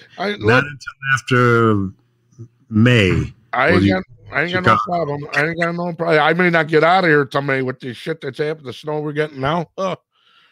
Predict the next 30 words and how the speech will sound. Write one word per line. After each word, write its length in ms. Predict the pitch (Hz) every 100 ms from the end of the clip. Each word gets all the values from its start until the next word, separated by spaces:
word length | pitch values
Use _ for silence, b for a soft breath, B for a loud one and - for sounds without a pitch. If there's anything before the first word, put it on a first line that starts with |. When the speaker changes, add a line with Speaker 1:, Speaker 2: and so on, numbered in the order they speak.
| b
Speaker 1:
Forget 280 | - 139 147
about 280 | 139 127 120
it. 80 | 107 b b b b b
Speaker 2:
Yeah. 80 | 131 131 131
Speaker 1:
Uh, 40 | 143 -
the 100 | 131
beat 240 | 120 180 -
chicago 420 | 135 165 165 156
dot 220 | 156 147
com. 220 | 147 147
You 80 | 127
like 160 | 127 123
classic 420 | 139 131 117 117
R 160 | 127 120
and 100 | 117
B, 80 | 127
you 140 | 117
like 200 | 117 110
old 200 | 120 120
school 300 | - 123 117
movies, 540 | 113 123 120 120 113
T 160 | - 120
V, 100 | 139
you 140 | 214
saw 100 | 226
all 240 | - 92 131
the 100 | 110
T 200 | - 131
V 160 | 131
shows 400 | 127 - 123 120